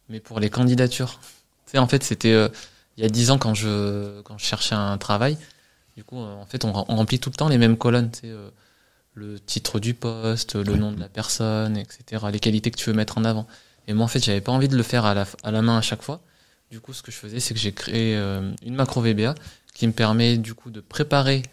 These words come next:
Speaker 1: le, le titre, euh, l'objet du mail, le corps du mail, de mettre à jour la lettre de motivation en fonction de ce que je mettais dans les, j'avais dix ou quinze colonnes à remplir. Ça transformait le fichier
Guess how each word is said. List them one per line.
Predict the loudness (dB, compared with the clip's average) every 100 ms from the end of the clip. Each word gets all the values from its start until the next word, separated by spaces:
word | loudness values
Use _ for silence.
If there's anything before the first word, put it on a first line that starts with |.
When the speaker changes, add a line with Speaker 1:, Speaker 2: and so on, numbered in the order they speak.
| _
Speaker 1:
le, | -14 -12 -12 -14
le | -16
titre, | -20 -20 -20 -20
euh, | -18 -18 -20 -18
l'objet | -2 2 4 4
du | 4
mail, | 4 2 0 -6 _ _ -18
le | -8
corps | -2 0
du | 2 2
mail, | 2 0 -6 _ _ _ _ -2
de | 4
mettre | 6 6
à | 2
jour | 4 4
la | 6
lettre | 4 4
de |
motivation | 4 4 2 2 2 2
en | 0
fonction | -4 -10 -12 -12
de | -8 -6
ce | -6
que | -8
je | -10 -14
mettais | -16 -14 -14
dans | -14
les, | -14 -16 -18 -20
j'avais | -18 -16
dix | -16 -16
ou | -4
quinze | -2 0
colonnes | -2 0
à | 0
remplir. | -2 -4 -6 -8 _ _ _ _ _ _ _
Ça | -14 -10
transformait | -2 2 4 6 4
le | 4
fichier | -2 0 2 2 2 -2